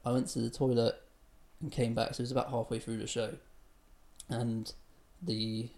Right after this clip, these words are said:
dad of the other kid had swapped seats with the kids. And now these two kids who didn't know each other were talking, and they were, like, chanting along, and they were, like, as if they were friends, brought together through wrestling, and they were both just loving it and losing their minds and shit.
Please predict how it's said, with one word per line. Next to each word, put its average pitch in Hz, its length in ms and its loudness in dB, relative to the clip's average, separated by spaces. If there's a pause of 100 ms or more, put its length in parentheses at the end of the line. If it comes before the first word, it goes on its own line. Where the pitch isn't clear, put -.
dad 127 260 8
of 110 100 0
the 113 120 0
other 120 220 2
kid - 340 -10 (200)
had - 120 -10
swapped - 300 -4
seats - 260 0
with - 80 -12
the - 80 -10
kids. - 380 -10 (280)
And 113 120 0
now 117 100 4
these 110 200 -2
two 123 200 -2
kids 110 240 -4
who 110 80 -2
didn't 113 300 -2
know 120 120 2
each 107 200 -4
other - 340 -8 (280)
were 110 80 -6
talking, 110 420 -2
and 113 200 0
they 107 120 -4
were, 104 100 -2
like, 110 220 -4
chanting 107 400 -2
along, 117 180 -2
and 113 140 -6
they 117 80 -6
were, - 160 -8
like, 120 260 -2 (600)
as 190 160 -2
if 131 120 0
they 120 140 6
were 113 140 4
friends, - 560 0 (640)
brought 107 200 2
together 117 380 4
through 117 220 0
wrestling, 113 540 0
and 113 120 8
they 117 60 6
were 120 100 6
both 120 240 6
just - 280 -6
loving 123 300 -2
it 120 120 -2
and 120 80 0
losing 123 200 4
their 123 120 6
minds 131 340 6
and - 160 -2
shit. - 280 0